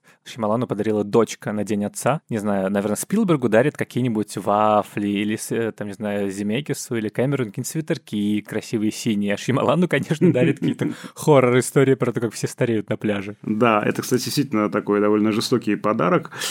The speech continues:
Speaker 2: учитывая, что дочь могла бы и представить, что отец сделает из этого кино.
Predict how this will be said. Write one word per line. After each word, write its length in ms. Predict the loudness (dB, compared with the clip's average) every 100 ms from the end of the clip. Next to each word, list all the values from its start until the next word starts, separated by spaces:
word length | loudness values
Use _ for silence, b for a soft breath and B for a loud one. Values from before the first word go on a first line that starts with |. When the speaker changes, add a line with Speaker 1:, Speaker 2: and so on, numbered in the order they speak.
| -4
Speaker 2:
учитывая, 440 | -2 -2 0 2 0
что 560 | 0 2 4 2 2
дочь 280 | 2 2 2
могла 280 | 2 4 4
бы 160 | 4 4
и 540 | 4 2 2 2 0 B B 2
представить, 540 | 2 4 4 4 2
что 300 | -4 -2 -2
отец 260 | 0 0 2
сделает 280 | 2 2 0
из 60 |
этого 220 | -4 -4
кино. 280 | 2 4 2